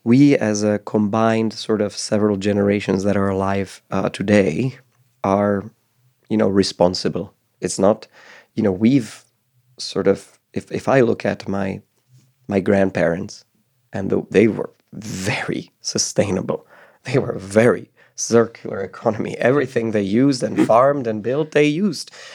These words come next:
and ate and reused and composted and re-, redid, you know, and they were coming up on a time where, uh, and, you know, they had forests, they chopped down the tree and then they used, uh, the wood and they took the ash, put it in the field again and reused it for composting again.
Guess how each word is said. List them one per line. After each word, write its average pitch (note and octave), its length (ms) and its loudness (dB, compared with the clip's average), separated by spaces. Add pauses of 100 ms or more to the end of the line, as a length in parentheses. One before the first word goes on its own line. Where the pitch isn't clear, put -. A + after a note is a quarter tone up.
(100)
and C3+ 200 0
ate D#3 320 2
and D3 300 2
reused D3+ 540 0
and C#3+ 160 4
composted C#3+ 640 0
and C#3+ 200 4
re-, D3 180 -2 (480)
redid, D3 400 4
you A#2 120 -10
know, D3+ 100 -8
and A#2+ 200 -4
they C#3 120 -4
were D#3+ 260 0 (380)
coming E3+ 320 2
up D3 160 0
on C#3 100 4
a B2+ 60 2
time A#2 520 -2
where, G#2+ 440 2 (260)
uh, G#2 260 -2
and, A2 220 -2
you A#2 100 -4
know, G#2 140 -2
they G#2 140 -2
had A#2+ 180 -4
forests, A#2 440 0
they G#2+ 140 -4 (220)
chopped - 260 0
down A#2 200 4
the C3+ 80 2
tree A2+ 420 0
and A#2+ 140 6
then A#2 100 2
they A2+ 100 4
used, B2 600 2
uh, A#2+ 180 0 (380)
the A#2+ 180 6
wood C3 380 4
and B2+ 100 -2
they B2 80 0
took - 240 -4
the B2 160 -4
ash, D3 560 0
put C#3 160 4
it C3+ 100 0
in B2+ 140 2
the B2+ 100 2
field D#3 360 0
again G#3 400 2
and C3+ 260 0
reused D3 400 0
it D3+ 140 0
for D3 160 0
composting D#3 800 -2
again. C3 400 0